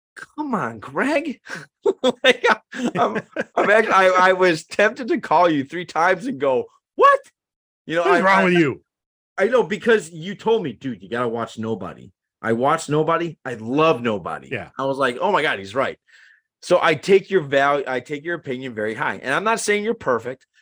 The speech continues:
Speaker 1: but I'm watching this and I'm going, and I, and I would literally pause it. I'm by myself. I would pause. I go, "Come on, Greg. Like, what's going on?" And I, I keep watching it and I go,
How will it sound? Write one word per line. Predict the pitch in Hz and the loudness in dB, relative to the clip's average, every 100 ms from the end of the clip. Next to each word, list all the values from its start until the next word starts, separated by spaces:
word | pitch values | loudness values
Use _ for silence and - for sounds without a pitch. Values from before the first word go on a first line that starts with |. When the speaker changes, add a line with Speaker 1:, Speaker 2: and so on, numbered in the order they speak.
| _ _ _ _ _ _ _ | _ _ _ _ _ _ _
Speaker 1:
but | 156 147 - | 0 0 0
I'm | 147 151 135 139 | -2 -2 -4 -6
watching | 190 247 320 214 135 | -2 -2 -2 -6 -6
this | 123 123 - | -8 -10 -10
and | 156 | -6
I'm | 151 | -6
going, | 143 156 143 120 104 _ _ _ _ 127 | -4 -2 -2 -4 -12 _ _ _ _ -4
and | 135 | -4
I, | 131 _ 160 | -4 _ -8
and | 151 - | -6 0
I | 190 | 0
would | 226 196 | 2 0
literally | 185 247 269 285 220 | 0 0 0 -2 -6
pause | - - 202 233 151 | -10 -2 2 2 0
it. | |
I'm | 117 107 | -8 -2
by | 139 | -2
myself. | 214 - - 113 131 | -2 -6 -10 -14 -12
I | 98 | -14
would | 101 | -14
pause. | - 143 156 131 | -2 0 2 0
I | |
go, | 110 113 - | -4 -6 -8
"Come | - - 392 466 | -14 -4 0 4
on, | 370 190 | 4 2
Greg. | - 262 - 508 480 370 _ _ _ _ | -2 0 2 4 2 -2 _ _ _ _
Like, | 254 196 | 0 0
what's | 240 466 453 | 2 0 0
going | - 415 381 | 0 0 2
on?" | 392 466 403 277 | 4 6 4 2
And | 139 | 0
I, | 143 135 143 | 0 2 0
I | 139 | 0
keep | - 202 | -4 -6
watching | 160 165 190 143 117 | 0 2 0 -4 -12
it | 110 - | -12 -6
and | 139 | -4
I | 147 | -2
go, | 151 151 135 | 0 2 2